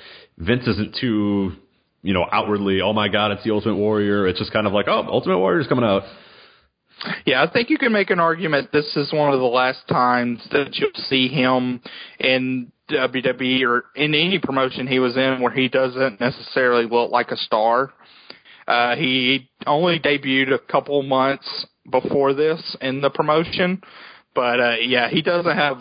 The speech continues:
Speaker 2: a ton of fanfare at all when he comes out there. Vince is certainly not pushing him up like he was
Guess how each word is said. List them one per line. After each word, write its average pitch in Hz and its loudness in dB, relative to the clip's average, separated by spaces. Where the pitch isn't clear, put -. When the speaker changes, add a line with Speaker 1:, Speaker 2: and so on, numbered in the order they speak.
Speaker 2:
a 135 0
ton 143 0
of 120 -6
fanfare 127 0
at 117 0
all 120 2
when 120 0
he 117 -2
comes 123 0
out 120 0
there. 120 2
Vince 127 0
is 123 0
certainly 127 0
not 120 0
pushing 131 -2
him 123 0
up 120 2
like 117 0
he 123 -2
was 117 0